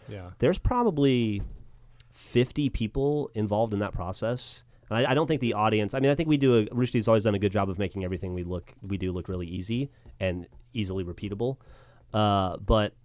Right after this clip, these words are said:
Speaker 2: I, I think that if people saw the scale, like, if they went through the warehouse and they saw how many, like, how many people are working on that just to get those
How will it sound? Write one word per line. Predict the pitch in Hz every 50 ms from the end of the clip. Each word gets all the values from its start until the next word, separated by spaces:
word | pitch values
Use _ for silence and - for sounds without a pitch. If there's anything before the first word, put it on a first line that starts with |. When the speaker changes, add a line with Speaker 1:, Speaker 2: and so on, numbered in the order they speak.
| - -
Speaker 2:
I, | 117 123 -
I | - 113
think | - 160 147 131
that | 135 117
if | 101 - -
people | - - 135 127 110
saw | - 113 107
the | 101 101
scale, | - - - - 104 101 95 90
like, | 87 87 95
if | 90
they | 104 107
went | 117 113 -
through | 127 110
the | 98
warehouse | 92 101 95 92 87 87 78 76 -
and | 95
they | 90 85
saw | - 98 92 90
how | 85 95
many, | 95 90 87 87 90 -
like, | 92 95 87 85 85
how | - - 104
many | 104 101 95
people | 90 98 90 90 92 90 -
are | 85 90
working | 90 92 92 92 - 95 90 85
on | 87 87
that | 85 82
just | 90 104 101 -
to | - 90
get | 85 92 92 87 - - - - - - - - - -
those | 95 98 101 95 92 92 92 90 87 -